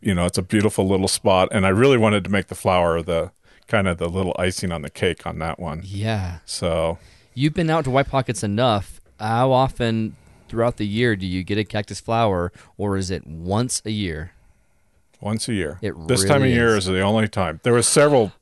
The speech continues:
Speaker 2: Wow.
Speaker 1: locations throughout the area that had cactus flowers. So it was really nice this, this, you know, we just kinda hit it perfect that they were flowering at this moment.
Speaker 2: Yeah.
Speaker 1: So we got in there and we got some good cactus flower pictures, and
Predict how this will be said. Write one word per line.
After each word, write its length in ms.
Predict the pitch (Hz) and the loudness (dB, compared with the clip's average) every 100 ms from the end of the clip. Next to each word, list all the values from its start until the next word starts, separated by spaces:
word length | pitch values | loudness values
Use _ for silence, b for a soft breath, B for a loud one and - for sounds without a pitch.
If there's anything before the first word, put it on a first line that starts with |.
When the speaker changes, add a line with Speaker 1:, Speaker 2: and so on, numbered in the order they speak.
| - | -14
Speaker 2:
Wow. 160 | 95 101 | -6 0
Speaker 1:
locations 800 | 113 90 117 107 117 95 - - | 0 2 0 0 -4 -4 -6 -6
throughout 440 | 117 98 98 - | 0 2 0 -2
the 160 | 107 80 | -4 0
area 320 | 95 95 98 | 0 0 -2
that 120 | - | -4
had 240 | 98 95 - | -4 -4 -4
cactus 360 | 107 95 104 | -6 -6 -8
flowers. 460 | - 101 101 113 - _ B B B B B B | -4 0 0 -2 -6 _ B B B B B B
So 140 | - 110 | -2 2
it 40 | |
was 140 | 120 | 4
really 260 | 113 127 104 | 4 4 2
nice 320 | 101 113 - | 2 2 -2
this, 200 | 98 92 - - | -8 -12 -14 -12
this, 320 | 104 95 - b b b | -10 -10 -12 b b b
you 80 | - | -4
know, 120 | 101 | 0
we 100 | 104 | 0
just 220 | 113 117 | 0 0
kinda 200 | - 117 | 0 0
hit 220 | 101 117 107 | 2 0 0
it 220 | - _ | -2 _
perfect 400 | 113 101 107 - | -2 -2 -4 -8
that 160 | 98 | -8
they 100 | - | -6
were 120 | 95 92 | -6 -6
flowering 500 | - 98 95 92 90 | -4 -2 0 -2 -4
at 160 | 87 | -8
this 200 | 104 95 | -10 -8
moment. 460 | 110 101 92 85 - | -4 -4 -4 -10 -16
Speaker 2:
Yeah. 420 | - 104 107 107 87 | -14 -10 -6 -6 -4
Speaker 1:
So 640 | 95 92 87 85 92 104 | -2 -2 -2 -6 -10 -16
we 160 | - 107 | -10 -4
got 220 | 107 110 | 0 0
in 160 | 104 104 | 0 0
there 260 | 98 98 92 | -2 -2 -4
and 240 | 90 92 | -8 -10
we 80 | 95 | -6
got 180 | 107 - | -4 -4
some 140 | 113 | -6
good 200 | 101 90 | -6 -6
cactus 360 | - 98 - - | -4 -4 -6 -8
flower 300 | 104 95 92 | -4 -2 -4
pictures, 680 | - - 98 90 90 92 | -8 -10 -10 -10 -10 -12
and 240 | 90 85 | -12 -12